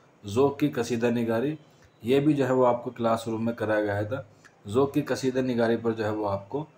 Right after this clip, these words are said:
तफसील से नोट लिखना था। तो ये तीन चार question हो गए। इसके अलावा और question पूछे गए थे जिनको मैं आपको यहाँ बता देता हूँ। इसके बाद आता है पाँचवा question। पाँचवा question था मीर अनीस की मरसे निगारी पर जो है वो आपको रोशनी डालनी थी।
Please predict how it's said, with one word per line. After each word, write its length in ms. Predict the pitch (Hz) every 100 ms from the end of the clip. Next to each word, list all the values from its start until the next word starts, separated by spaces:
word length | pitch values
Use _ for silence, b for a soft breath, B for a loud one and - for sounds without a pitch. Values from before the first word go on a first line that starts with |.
| _ _ -
तफसील 360 | 120 117 120 113
से 120 | 139
नोट 300 | 123 110 107
लिखना 300 | 104 104 104
था। 140 | 101 107 - B _ -
तो 60 |
ये 60 | 139
तीन 260 | 139 135 143
चार 220 | 131 143
question 340 | 139 135 143 131
हो 80 | 127
गए। 140 | 139
इसके 280 | 139 131 147
अलावा 260 | 135 131 135
और 180 | 127 127
question 360 | 131 131 127 120
पूछे 220 | 113 113
गए 140 | 110
थे 120 | 107 147 - b b _
जिनको 300 | 104 139 143
मैं 140 | 131 117
आपको 240 | 107 139
यहाँ 200 | 123 120
बता 220 | 107 101
देता 200 | 98 98
हूँ। 100 | 98
इसके 240 | 120 - 147
बाद 200 | 143 139
आता 200 | 131 135
है 120 | -
पाँचवा 340 | 117 113 - 131
question। 340 | 127 117 139 - B B B _
पाँचवा 280 | 120 139 160
question 340 | 151 147 143 135
था 140 | 147
मीर 260 | 131 131 139
अनीस 360 | - 117 127 127
की 100 | 135
मरसे 320 | 123 117 123
निगारी 360 | 120 113 113 113
पर 140 | 117
जो 100 | 107
है 80 | 107
वो 120 | 107
आपको 400 | 104 101 - 151 - B B -
रोशनी 420 | 110 117 120 127
डालनी 360 | 113 107 101 98
थी। 220 | 104